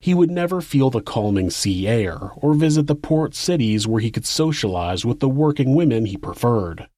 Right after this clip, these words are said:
Less than two weeks after the decision was made, George saw an ad in the newspaper for Mike's Gun House. This wasn't a brick-and-mortar gun shop. It was a guy named Mike who was licensed to sell guns out of his house in Henderson.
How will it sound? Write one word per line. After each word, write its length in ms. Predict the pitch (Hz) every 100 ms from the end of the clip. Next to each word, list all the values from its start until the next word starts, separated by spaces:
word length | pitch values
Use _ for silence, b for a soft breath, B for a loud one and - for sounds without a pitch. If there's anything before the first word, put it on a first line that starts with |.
| _ _ _ _
Less 380 | 156 160 156 -
than 160 | 147
two 180 | 139 143
weeks 340 | 131 127 123 127
after 300 | 117 - 113
the 100 | 107
decision 520 | 101 - 151 135 104
was 160 | 85
made, 440 | 90 82 85 90 - - -
George 360 | - 180 175 -
saw 180 | 170 160
an 120 | 151
ad 280 | 147 143 143
in 100 | 139
the 80 |
newspaper 760 | 135 147 160 - 101 92 101 101
for 180 | - 135
Mike's 380 | 151 151 - -
Gun 240 | 127 131
House. 580 | 104 80 127 - - - _ _ _ _
This 240 | 185 196
wasn't 400 | 160 156 143 123
a 40 | 107
brick-and-mortar 760 | 113 104 101 95 98 98 92
gun 280 | 87 113 117
shop. 420 | - 90 - - - _ _ _ _
It 80 | 202
was 200 | 196 185
a 60 |
guy 240 | 170 170 156
named 320 | 151 143 127
Mike 300 | 139 127 123
who 80 | 127
was 140 | 117
licensed 500 | 123 123 117 123 -
to 60 | 127
sell 260 | - 127 123
guns 420 | 139 139 135 123
out 120 | 101
of 60 | 98
his 140 | 101
house 360 | 143 120 110 104
in 100 | 90
Henderson. 680 | 120 113 104 107 85 -